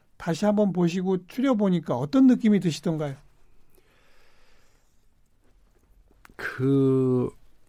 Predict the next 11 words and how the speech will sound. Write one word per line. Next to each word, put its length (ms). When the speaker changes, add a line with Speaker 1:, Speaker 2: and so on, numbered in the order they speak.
Speaker 2:
이번에 440
한, 420
사실은 360
정리를, 720
사진을 420
정리를 460
해야겠다 600
맘 240
먹고 260
이제 180
그 600